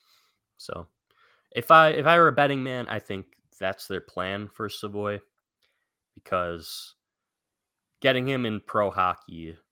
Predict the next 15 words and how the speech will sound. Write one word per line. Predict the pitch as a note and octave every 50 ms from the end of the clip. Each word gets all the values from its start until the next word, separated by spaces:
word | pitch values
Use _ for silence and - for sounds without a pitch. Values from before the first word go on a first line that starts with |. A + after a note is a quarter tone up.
| _ _ _ _ _ _ _ _ _ _ -
even | G#2+ G2 F#2 F#2+ G2
if | G2+ - _
it's | F#2 F2 - -
a | E2
small | - - - A2+ G2 F2+ E2+
sample | - - - F2 E2+ - _ D#2
size, | - - - D#2+ D#2 D#2 D#2+ D#2+ D#2+ D#2+ D#2+ _
might | - F#2+ F2+ E2+ - _
be | G2+ G2
the | D#2+ E2 D#2+ -
best | - D#2+ D#2+ - - - -
for | - - E2
his | F2+ D#2+ D#2+ D#2 D#2 E2 - - - - - -
individual | - C3 B2+ A#2+ A2+ G#2 G#2+ G#2 G2 F#2+ F#2+ F2 D#2+ D#2+
development. | D#2 - - - D#2+ E2+ E2+ - - _ - - -